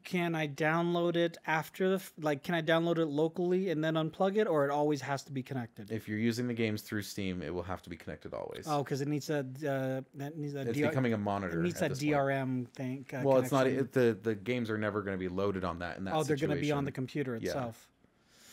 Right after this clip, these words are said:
Speaker 1: All right, I have some things to think about because I was, um, i-, if, for those that w-, watching in chat, uh, when I set it up on stream last week, um,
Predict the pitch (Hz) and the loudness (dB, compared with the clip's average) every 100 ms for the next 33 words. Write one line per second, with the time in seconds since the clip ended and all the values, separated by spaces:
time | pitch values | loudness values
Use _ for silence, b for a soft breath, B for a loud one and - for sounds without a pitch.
0 | B B B B B B B - 202 220 | B B B B B B B 10 12 12
1 | 185 185 175 175 180 190 156 190 170 165 | 12 10 6 8 8 6 4 4 4 4
2 | 185 175 151 139 147 170 208 220 233 233 | 4 4 4 4 4 6 10 10 10 8
3 | 208 185 185 175 175 175 170 165 160 160 | 8 8 8 8 4 2 0 0 -4 -4
4 | 180 - 175 185 185 180 170 160 165 156 | -6 0 6 6 8 6 6 0 0 2
5 | 160 - 156 143 170 156 139 147 160 160 | 2 2 -2 4 6 6 4 -2 -2 2
6 | 156 151 139 - - 185 175 165 160 147 | 2 2 0 0 6 6 6 4 4 -2
7 | 151 139 - - 170 165 151 139 147 143 | -2 -4 -8 -4 0 0 0 -2 -4 -2
8 | 147 160 - 156 139 131 b b b b | 0 0 -2 -2 -2 -2 b b b b
9 | 147 139 135 139 | -4 -2 0 -2